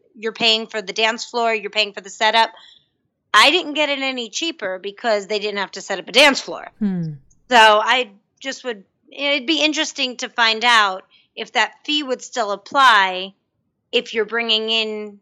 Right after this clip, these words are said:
Speaker 1: your staging, if you're bringing in everything else, but I don't know. I was just curious.
Speaker 2: Right.
Speaker 1: <laughs>
Speaker 2: Yeah, no, that's an interesting point.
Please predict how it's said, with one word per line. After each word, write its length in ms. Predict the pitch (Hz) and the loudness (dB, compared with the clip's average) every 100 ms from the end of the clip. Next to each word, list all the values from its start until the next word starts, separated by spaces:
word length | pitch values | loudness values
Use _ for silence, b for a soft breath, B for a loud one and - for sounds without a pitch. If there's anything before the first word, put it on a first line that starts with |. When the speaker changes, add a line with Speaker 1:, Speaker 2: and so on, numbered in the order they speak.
| _ - | _ -16
Speaker 1:
your 300 | 202 214 202 | -4 -2 -2
staging, 640 | - 262 302 143 - - | 2 2 2 0 -10 -14
if 160 | - 202 | -12 -4
you're 120 | 214 | -2
bringing 400 | 214 220 214 214 | -2 -2 -2 0
in 120 | 202 | 0
everything 760 | 196 190 196 - 190 180 180 180 _ - | 0 -2 -6 -6 -6 -6 -12 -16 _ 2
else, 480 | 220 185 - - - _ | 2 2 -4 -12 -16 _
but 220 | 190 175 - | -4 -4 -4
I 140 | - 202 | -2 0
don't 240 | 202 175 | 0 -4
know. 160 | - - _ _ | -10 -14 _ _
I 80 | 180 | -4
was 100 | 175 | -4
just 200 | 190 - | -6 -4
curious. 440 | 180 160 - - _ B - | -4 -4 -6 -10 _ B 0
Speaker 2:
Right. 360 | 247 160 262 - | 0 2 0 -2
Speaker 1:
<laughs> 40 | _ _ - | _ _ -8
Speaker 2:
Yeah, 260 | 202 180 | -6 -4
no, 160 | 180 185 | -4 -4
that's 200 | 202 208 | -6 -6
an 120 | 202 | -6
interesting 420 | 185 190 - 170 | -6 -8 -8 -8
point. 280 | 185 214 | -4 -6